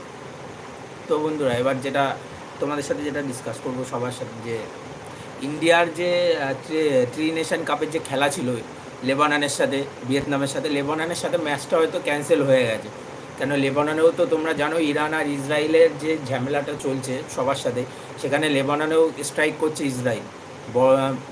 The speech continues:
মিসাইল, রকেট সব কিছু স্ট্রাইক করছে। তো সেখানেও তাই জন্য হয়তো খেলাটা হয়তো সেখানেও, আহ, স্থগিত করে দিতে পারে। আহ, ইন্ডিয়া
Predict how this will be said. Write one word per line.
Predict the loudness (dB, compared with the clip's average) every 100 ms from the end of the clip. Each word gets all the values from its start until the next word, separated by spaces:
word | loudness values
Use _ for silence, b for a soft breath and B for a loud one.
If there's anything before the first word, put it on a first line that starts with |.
| -6 -4 -2 -2
মিসাইল, | 0 2 2 2 -2 B B
রকেট | -2 -2 -2
সব | -4 -4
কিছু | -4
স্ট্রাইক | -4 0 -2
করছে। | -2 -6 -4
তো | 0 2 0
সেখানেও | 0 -2 0 2 4 2 0 0
তাই | 0 0
জন্য | -2 0
হয়তো | 0 0 -2
খেলাটা | -2 0 2
হয়তো | 2 -2
সেখানেও, | -4 -2 0 -2 -4 B B -4
আহ, | 0 2 2 -2 -4 -8 -10 -6 -2 -2 -2
স্থগিত | -2 0 0
করে | 0 0
দিতে | 0 0
পারে। | 0 -2
আহ, | -6 -14 -16 -6 -2 0 0 -2 -6 -8 -8 -6 -6 -6
ইন্ডিয়া | -4 -2